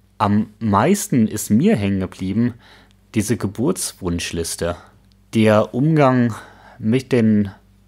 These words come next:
Fachpersonen im Krankenhaus. Also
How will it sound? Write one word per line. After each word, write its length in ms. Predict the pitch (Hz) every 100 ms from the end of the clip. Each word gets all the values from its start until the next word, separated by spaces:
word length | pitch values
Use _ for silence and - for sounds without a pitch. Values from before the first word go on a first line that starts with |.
| _
Fachpersonen 1040 | - - 143 - - 131 110 110 107 104 104 -
im 180 | 104
Krankenhaus. 680 | 101 - 107 107 87 87 85
Also 240 | 90 98